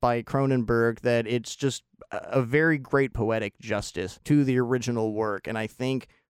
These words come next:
one of the greatest things that makes this movie successful is the amount of beautiful artistic integrity that absolutely everyone had when it came to the creation of, of course, you know, you've got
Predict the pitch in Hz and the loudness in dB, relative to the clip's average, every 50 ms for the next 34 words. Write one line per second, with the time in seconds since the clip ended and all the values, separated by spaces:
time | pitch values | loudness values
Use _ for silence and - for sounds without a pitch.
0 | _ _ _ _ 160 160 151 147 123 120 143 151 156 151 135 - - 147 139 139 | _ _ _ _ 0 0 2 -2 -2 2 0 0 0 0 -4 -6 -4 -4 -4 -2
1 | 113 123 107 123 139 196 226 202 - 135 123 - 139 131 117 117 - - 117 - | -4 -4 -4 -2 0 0 0 -2 -4 -8 -4 -2 -2 -2 -2 -4 -6 -8 -10 -6
2 | - 113 107 113 - 123 120 107 127 131 120 135 135 123 117 117 120 120 117 104 | -4 -4 -4 -2 -2 -4 -2 0 -2 -2 -2 -2 -2 -2 -2 -2 -2 -2 -2 -2
3 | 110 110 110 110 117 123 123 123 165 196 180 - - 127 113 110 117 110 - 120 | -4 -6 -6 -10 -14 -14 -6 0 2 2 2 2 0 0 0 0 -2 -2 -2 -4
4 | 117 - 123 117 - 107 110 - 110 113 113 113 110 110 110 110 113 113 117 107 | -4 -4 -6 -6 -6 -6 -2 -2 -2 -2 -2 -4 -4 -4 -4 -4 -2 -2 -4 -2
5 | - 120 117 113 113 - - 117 123 123 123 127 127 120 113 104 107 - - - | -4 -4 -4 -4 -6 -6 -4 -4 -2 0 0 -2 -2 -2 -4 -4 -6 -8 -4 -2
6 | 139 131 107 - - - - - - _ _ _ _ _ _ _ 131 139 123 - | -2 -2 -2 -2 -6 -10 -14 -16 -20 _ _ _ _ _ _ _ -4 -4 -2 -2
7 | 131 127 123 120 107 110 - - 120 127 135 139 - - 101 120 - 110 110 - | -2 -2 -2 -4 -4 -6 -4 -2 0 2 2 0 0 -2 -6 -6 -6 -8 -6 -4
8 | 104 113 - - 120 120 113 110 - 120 123 117 113 113 110 107 - 117 110 107 | -6 -6 -6 -4 -2 -2 -2 -4 -4 -2 -2 -2 -2 -2 -4 -6 -6 -6 -4 -4
9 | 107 - | -6 -8